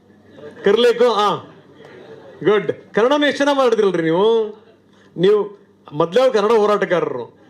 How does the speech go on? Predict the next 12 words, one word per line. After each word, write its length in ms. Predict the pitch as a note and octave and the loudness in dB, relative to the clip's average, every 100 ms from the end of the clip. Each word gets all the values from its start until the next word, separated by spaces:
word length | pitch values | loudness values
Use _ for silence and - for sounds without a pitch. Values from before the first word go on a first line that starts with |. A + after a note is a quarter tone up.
| - - | -20 -8
ನೀವು 220 | F3 A3+ G#3+ | 0 2 2
ಬಂದು 280 | A#3+ C4 C4 B3 A#3 A3 G#3+ | 0 2 2 4 2 2 0
ಹಾಕ್ಲೇಕು 500 | F#3 A#3 B3+ B3 B3 | -2 -2 0 0 0
ಜಾಕ್ಲೇಕು 440 | A#3 A#3 B3 A#3 | 0 0 0 2
ಅಂದ್ರೆ 180 | B3 A3 | 2 2
ಹೆಂಗಾಗಬೇಕು 420 | B3+ B3 A#3+ A3 | 2 2 2 0
ನಮಗೆ? 240 | F#3+ E3 C#3 | -2 -4 -6
ಆ? 1000 | - - - - - - - F#3+ A3 B3 - - F#3 - - - - - - - A#3+ - - - - - | -8 -18 -20 -20 -20 -20 -16 -4 0 0 -2 -4 -6 -6 -20 -20 -20 -20 -20 -18 -18 -18 -20 -20 -8 -2
ಬಹು-, 320 | F#3+ G3 D#3 | 0 -2 -2
ಬಹು-, 140 | F3 | -2
ಬಹುತ್ 200 | F#3+ A#3 | 0 0
ಅಚ್ಚ 180 | A3 A#3 | 0 -2